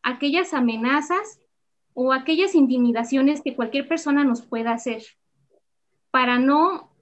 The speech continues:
dejarnos guiar por lo que unas personas nos digan y tener la certeza de lo que estamos diciendo y también el por qué lo estamos diciendo.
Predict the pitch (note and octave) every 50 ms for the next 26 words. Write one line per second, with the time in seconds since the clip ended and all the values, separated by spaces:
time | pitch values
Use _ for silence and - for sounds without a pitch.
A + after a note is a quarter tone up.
0 | _ _ _ _ _ - - B3+ C4 B3+ C#4 D4 D4 D#4 D#4+ E4 D4 C4+ B3+ B3+
1 | B3+ B3+ C4 C4 C4 D#4+ C4+ C4 B3 A#3+ B3+ A#3+ A3+ A3+ B3+ C4+ C#4+ E4 E4 -
2 | - C4+ B3 B3 C4+ C4 C4 C4+ C4 C4 A#3+ A#3 A3+ B3 D4 D#4 D4 D#4+ E4 F4+
3 | E4+ - _ _ _ - C4+ C4+ C#4 C#4 C#4 D4 D#4 D#4+ F4 F4+ F#4 F4 - D4
4 | A#3+ A#3 A#3 - D4 C#4+ D4+ D4 D#4 D#4 D#4 D4+ A#3+ A#3 A3+ A3 B3+ A#3+ - -
5 | C#4+ C#4+ D4 D4+ A#3+ A3+ A#3 - - C#4+ C#4+ C#4 C#4 D4 D4 - B3+ A#3+ A#3+ B3
6 | A#3+ C4 C#4+ D4+ D4 C#4+ - B3 B3 B3 A#3+ - B3 A#3+ A#3+ A#3+ D#4 F4 E4+ C#4
7 | B3 A#3+ - C4 B3 A#3+ A#3+ A#3+ A#3 A3+ A3+ - C#4 C#4 C4+ A#3+ G#3+ - -